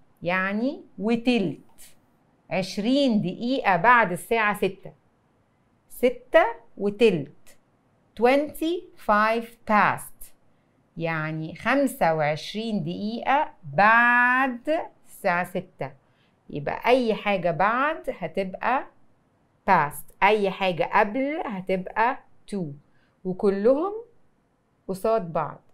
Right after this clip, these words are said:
Twenty past، twenty-two، quarter past، quarter to، ten past، ten to، five past، five to. طيب half past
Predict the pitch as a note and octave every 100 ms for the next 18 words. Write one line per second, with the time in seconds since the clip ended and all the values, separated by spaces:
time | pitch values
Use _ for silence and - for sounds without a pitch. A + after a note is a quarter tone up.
0 | _ _ _ - G#3+ B3+ C#4 - D4+ D#4
1 | - A#3 F3+ C#3+ D3 - _ - F#3 A3+
2 | A3+ A#3+ A#3+ - G3+ D3 C#3+ _ _ -
3 | A3 B3+ - C#4+ C#4 B3+ F#3 G3+ - -
4 | - F#3+ G#3+ A3 A#3 A3 - G3 C3+ -
5 | _ _ _ B3+ C4 C#4 C4+ B3+ G#3 D#3
6 | - - _ - A3 B3 C4+ - _ -
7 | A3+ E3 - _ _ _ - A#3 A#3 A3+
8 | - A3+ A#3 A#3+ A#3 - _ _ _ G#3
9 | G3+ G#2 G2+ - - - D#3 _ _ _
10 | _ _ _ _ _ _ _ F#3 D#3 D3
11 | - F#3+ C#4 D4+ - A3+ G#3 G#3 G3+ -